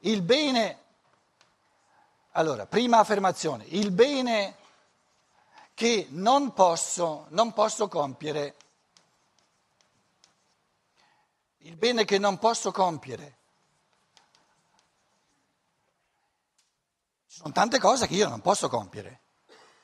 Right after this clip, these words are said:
perlomeno non posso compiere tutte in una volta, tutte contemporaneamente. Il bene che io non po-, oggettivamente non posso compiere può essere un dovere per me? È un assurdo, sarebbe una cosa assurda.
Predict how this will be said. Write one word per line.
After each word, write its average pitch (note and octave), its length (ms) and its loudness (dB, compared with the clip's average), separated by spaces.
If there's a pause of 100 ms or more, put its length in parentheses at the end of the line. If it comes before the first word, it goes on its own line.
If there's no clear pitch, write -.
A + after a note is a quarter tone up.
perlomeno G3 500 0
non C#3+ 100 -2
posso D3+ 240 -4
compiere E3 280 -4
tutte F3+ 200 -6
in D3 80 -8
una B2 160 -2
volta, C3 420 -2 (460)
tutte F3 200 -4
contemporaneamente. D3 1000 -4 (800)
Il A3+ 240 2
bene C#4 340 6
che G#3+ 120 2
io A#3+ 220 4
non G#3+ 400 0
po-, B3+ 320 0
oggettivamente F#3+ 720 0
non F#3+ 300 4
posso A3+ 340 2
compiere C3+ 580 0 (1000)
può F3 140 0
essere F#3 220 2
un F#3+ 100 2
dovere F#3+ 420 4
per E3 160 2
me? E3 320 -2 (1800)
È - 60 -20
un A#2 60 -16
assurdo, A2+ 680 -2
sarebbe D#3+ 300 2
una - 100 4
cosa D3+ 200 4
assurda. C#3 560 0